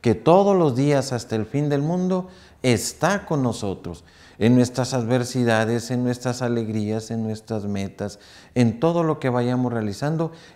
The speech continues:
el Señor está con nosotros. Hoy pues quiero invitarles por este medio a encontrarnos así semanalmente. Yo quiero platicarles de unos puntos muy breves,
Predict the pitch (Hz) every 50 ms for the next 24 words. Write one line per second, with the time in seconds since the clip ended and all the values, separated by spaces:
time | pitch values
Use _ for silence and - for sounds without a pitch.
0 | _ _ 104 104 101 98 - - 98 92 98 110 131 156 165 156 151 - - -
1 | 95 90 - - - - 113 117 117 113 - - 110 107 104 101 95 - - 85
2 | 80 78 78 - - 85 82 - - - - _ _ _ _ _ - - - -
3 | - - _ 131 147 160 147 151 143 143 143 139 139 - - 131 127 135 135 127
4 | 120 120 - - 110 110 117 123 123 123 - - 98 95 98 104 110 - - -
5 | 113 92 92 95 101 98 113 131 156 175 175 - - - - - - - - -
6 | - 101 101 98 85 - 87 87 80 104 110 147 147 143 147 139 127 - 117 104
7 | - - 113 120 127 123 - - - - 117 101 98 95 92 98 104 101 95 90
8 | 85 82 80 80 - - 82 - - - - - - - - - 147 165 160 -
9 | 170 165 165 165 165 170 170 - 135 113 - - 127 135 139 143 151 151 151 151
10 | - - - - - - 101 117 123 120 123 120 127 139 139 143 143 135 135 -
11 | - 131 131 131 131 139 135 127 127 - - - 104 120 127 135 139 123 117 120
12 | 123 123 131 135 131 -